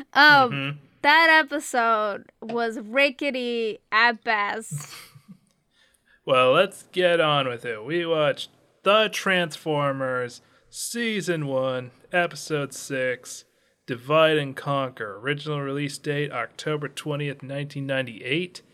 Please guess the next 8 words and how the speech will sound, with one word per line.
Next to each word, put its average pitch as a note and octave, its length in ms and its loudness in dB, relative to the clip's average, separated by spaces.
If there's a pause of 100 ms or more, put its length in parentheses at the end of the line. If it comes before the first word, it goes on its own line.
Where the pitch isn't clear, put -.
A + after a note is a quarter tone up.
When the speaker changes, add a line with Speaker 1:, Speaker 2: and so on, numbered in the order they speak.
(340)
Speaker 2:
Uh, B2+ 340 4
written D#3 320 -2
by D3 200 4
Hasbro, C3+ 920 0 (540)
uh, C3+ 160 4
directed C#3+ 480 0
by C3+ 160 -2
Hasbro, B2 1200 -2